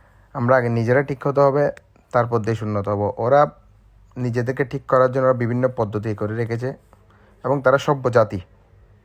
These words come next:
এবং আমাদেরকেও সভ্য তারা তৈরি করে রেখেছে বিভিন্ন নিয়ম কানুনের মাধ্যমে। তাই দুবাই এত বিখ্যাত।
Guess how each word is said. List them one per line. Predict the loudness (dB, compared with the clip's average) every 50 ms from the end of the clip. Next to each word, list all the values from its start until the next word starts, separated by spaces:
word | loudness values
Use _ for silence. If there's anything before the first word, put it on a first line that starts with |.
| _ _ _ _ _ _ _ _ _ _ _ _ -4
এবং | 0 2 4 4
আমাদেরকেও | 4 4 4 4 4 4 2 2 2 0 0
সভ্য | 0 -2 -2 0 0 0
তারা | 2 4 4 4
তৈরি | 2 2 0 -2 -2 -2
করে | -2 -2 -2 -2 -2
রেখেছে | -2 -4 -4 -4 -4 -4
বিভিন্ন | -4 -4 -4 -2 -2 -2 0 0 0
নিয়ম | -2 -2 -2 -4 -4
কানুনের | -2 -4 -4 -4 -4 -4 -6
মাধ্যমে। | -6 -6 -6 -6 -6 -6 -6 -6 -8 -10 _ _ _ _ _ -2
তাই | -2 0
দুবাই | 0 0 -2 0 0 -2
এত | -2 -4
বিখ্যাত। | -6 -8 -10 -6 -4 -4 -4 -4